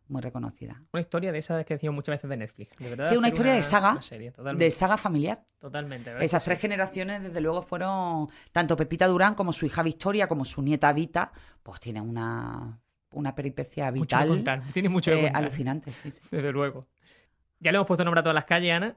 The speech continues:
Speaker 2: y ahora le queda recordar a la gente que nos vamos a ver el lunes veintiuno a
Speaker 1: Nada,
Speaker 2: las
Speaker 1: si lo,
Speaker 2: siete de
Speaker 1: si
Speaker 2: la
Speaker 1: lo
Speaker 2: tarde.
Speaker 1: escuchan el sábado pasado mañana, si lo
Speaker 2: Exactamente.
Speaker 1: escuchan el domingo mañana, y para los más fans que lo escuchan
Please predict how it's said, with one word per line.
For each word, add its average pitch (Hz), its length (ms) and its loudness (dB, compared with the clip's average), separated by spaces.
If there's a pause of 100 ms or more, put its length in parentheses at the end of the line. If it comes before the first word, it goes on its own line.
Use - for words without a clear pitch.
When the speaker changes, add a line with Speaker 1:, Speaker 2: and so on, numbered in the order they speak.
Speaker 2:
y 160 80 -2
ahora 151 140 2
le 151 80 2
queda 160 120 2
recordar 151 340 0
a - 20 0
la 156 100 0
gente 156 260 -2
que 151 80 -2
nos 135 100 -2
vamos 151 200 0
a - 20 0
ver 131 240 -2 (100)
el 127 160 -2
lunes 180 240 2
veintiuno 139 560 -2 (260)
a 139 100 0
Speaker 1:
Nada, 139 160 4
Speaker 2:
las 131 220 2
Speaker 1:
si - 380 -2
lo, 156 120 6
Speaker 2:
siete 156 140 6
de 175 60 4
Speaker 1:
si 143 80 2
Speaker 2:
la - 100 2
Speaker 1:
lo 147 60 4
Speaker 2:
tarde. 190 120 2
Speaker 1:
escuchan 226 240 2
el 214 100 -4
sábado 147 400 -4
pasado 175 320 -8
mañana, 233 520 -4
si - 40 -16
lo - 40 -20 (180)
Speaker 2:
Exactamente. 147 500 0
Speaker 1:
escuchan 131 180 -2
el 101 40 -6
domingo 101 320 -6
mañana, 180 460 -2
y 240 40 -6
para 180 360 0
los 156 160 -4
más 170 300 -2
fans 247 360 -6
que 202 140 -10
lo 185 80 -6
escuchan 185 600 -6